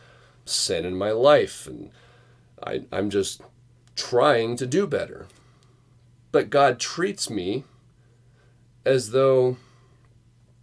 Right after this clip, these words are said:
as though I had never sinned. And we get these promises from the Lord that are above and beyond our,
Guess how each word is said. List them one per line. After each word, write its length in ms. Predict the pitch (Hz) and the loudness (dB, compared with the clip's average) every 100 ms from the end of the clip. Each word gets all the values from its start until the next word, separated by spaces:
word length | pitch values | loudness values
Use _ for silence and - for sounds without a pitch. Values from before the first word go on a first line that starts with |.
| _ _ _ _ _ - - | _ _ _ _ _ -14 -2
as 200 | 135 123 | 0 2
though 200 | 135 143 | 2 4
I 60 | 139 | 4
had 100 | 131 | 2
never 200 | 120 101 | -2 -4
sinned. 580 | - 175 180 - - - _ _ _ _ - _ _ _ _ _ _ _ _ _ _ _ - | -6 -6 -10 -12 -20 -20 _ _ _ _ -20 _ _ _ _ _ _ _ _ _ _ _ -2
And 280 | 127 123 120 | 2 2 0
we 100 | 127 | 0
get 160 | 151 151 | 0 -2
these 160 | 120 | -6
promises 560 | - 165 165 139 113 101 | -4 -2 0 0 -2 -6
from 220 | 113 110 | -8 -6
the 60 | 101 | -2
Lord 460 | 127 160 120 87 | 2 4 2 0
that 140 | 104 101 | -2 -2
are 220 | 98 95 | 0 -2
above 360 | 110 104 135 131 | -4 0 0 0
and 120 | 104 | -4
beyond 540 | 107 113 147 143 104 | -2 0 2 2 0
our, 320 | 95 95 85 | -2 -4 -4